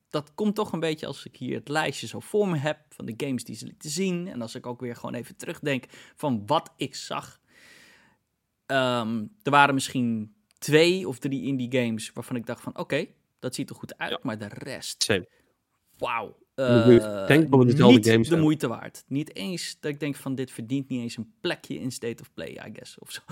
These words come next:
Speaker 1: Ja, en dat is misschien wel
Speaker 2: Ja.
Speaker 1: een beetje averechts om te zeggen, maar,
Speaker 2: <clears throat> Ja,
Speaker 1: ehm,
Speaker 2: maar... Dat vond ik dus het gevaarlijke hieraan, zeg maar. Want de algehele consensus, ook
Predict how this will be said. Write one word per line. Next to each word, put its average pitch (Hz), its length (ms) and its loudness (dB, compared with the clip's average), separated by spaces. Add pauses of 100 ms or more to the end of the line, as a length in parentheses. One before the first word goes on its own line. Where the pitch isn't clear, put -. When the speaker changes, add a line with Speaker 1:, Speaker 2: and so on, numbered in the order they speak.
(220)
Speaker 1:
Ja, 131 240 6
en 139 100 0
dat 151 160 4
is 147 80 -8
misschien 156 260 -2
wel 110 80 4
Speaker 2:
Ja. 110 60 6
Speaker 1:
een 107 60 6
beetje - 160 0
averechts 147 400 -2
om 135 100 -10
te - 100 -14
zeggen, 156 360 -2
maar, 135 240 -6 (460)
Speaker 2:
<clears throat> - 100 -20
Ja, 147 80 0 (220)
Speaker 1:
ehm, - 80 4
Speaker 2:
maar... - 100 4
Dat 139 160 10
vond 156 200 10
ik 123 100 6
dus 123 180 6
het - 140 -2
gevaarlijke 127 520 0
hieraan, 104 400 2
zeg 110 160 -12
maar. 104 200 -6
Want 107 140 -2
de - 60 -6
algehele 120 480 4
consensus, 117 720 -2
ook 135 300 6